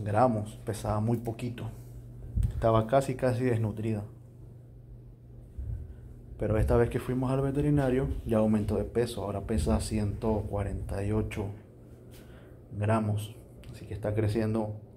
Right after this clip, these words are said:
muy bien. El machito ya está listo para esterilizarse y Arenita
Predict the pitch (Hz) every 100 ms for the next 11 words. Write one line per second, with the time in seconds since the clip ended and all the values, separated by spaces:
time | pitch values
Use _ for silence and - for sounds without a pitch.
0 | - 117 117 107 92 - - - - -
1 | - - - - - - - - - -
2 | - - - - - - - - - -
3 | - - - - - - - - - -
4 | - 107 104 101 151 151 180 190 - -
5 | - - - - - - - - - -
6 | - - - - - - - - - -
7 | - - - - - - - - - -
8 | - - - - 117 110 104 110 110 127
9 | - 139 143 139 143 143 - - 127 131
10 | 139 131 135 - - - - - - -
11 | - - - - - - - - - -
12 | 113 110 104 107 120 151 151